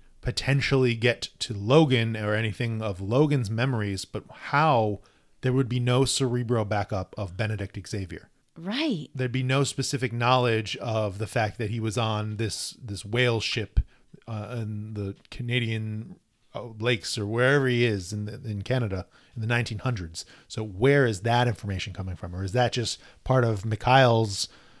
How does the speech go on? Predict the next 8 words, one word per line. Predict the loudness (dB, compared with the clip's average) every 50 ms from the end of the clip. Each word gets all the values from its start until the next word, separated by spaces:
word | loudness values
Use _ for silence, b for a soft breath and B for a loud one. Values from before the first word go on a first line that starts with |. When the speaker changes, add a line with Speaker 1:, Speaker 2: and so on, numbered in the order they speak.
| b b b
Speaker 1:
ability? | -2 0 2 2 4 4 2 0 0 0
'Cause | -2 0 0
we | 2 4
know | 6 6 6 6 6
that | 4 2 2 2
there's | 2 2 2 2 -2 B B B B B B B B -6
Mikhail's | -6 -2 2 4 6 6 6 6 4 2
ability | 0 0 4 6 8 8 8 8 6 4 2 2 2 0 -2